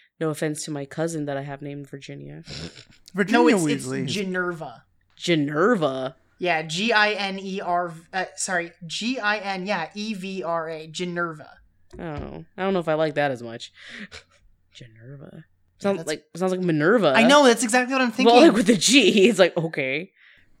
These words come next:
Speaker 1: Weird. All right. Ginerva. No wonder she goes by Ginny.
Speaker 3: Yeah. Yeah, for sure. There's just a little bit left of this conversation between Arthur and,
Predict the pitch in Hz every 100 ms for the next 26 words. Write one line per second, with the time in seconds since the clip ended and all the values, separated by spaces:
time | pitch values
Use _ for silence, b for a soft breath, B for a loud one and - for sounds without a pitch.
0 | _ _ - 139 123 _ - 277 196 208
1 | _ _ _ _ - _ _ _ - 160
2 | 147 143 139 135 147 _ _ - 202 226
3 | 277 202 170 156 165 127 147 139 131 _
4 | _ _ 165 135 113 _ _ _ _ -
5 | 139 135 170 - 131 - _ _ 247 247
6 | 254 262 226 208 196 170 170 165 156 -
7 | 160 151 170 165 170 160 160 - 165 156
8 | 147 170 160 - 170 151 147